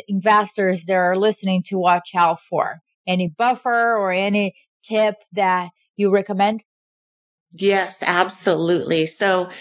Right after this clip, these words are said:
Speaker 2: when you're going to burr a property, you're gonna buy it, and then you're gonna re-, re-, uh, rehab it. Then you're gonna refinance.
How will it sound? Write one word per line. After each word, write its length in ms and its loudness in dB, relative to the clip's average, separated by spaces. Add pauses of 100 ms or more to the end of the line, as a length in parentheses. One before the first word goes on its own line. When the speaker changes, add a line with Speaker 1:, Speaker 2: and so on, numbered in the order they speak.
(420)
Speaker 2:
when 380 2
you're 160 2
going 280 -2
to 120 0
burr 300 0
a 80 -4
property, 460 0
you're 180 2
gonna 280 0
buy 280 0
it, 320 2 (140)
and 200 -2
then 220 2
you're 100 0
gonna 240 0
re-, 320 -2
re-, 440 0 (100)
uh, 280 0
rehab 520 0
it. 180 4 (500)
Then 320 -2
you're 120 0
gonna 160 -2
refinance. 720 0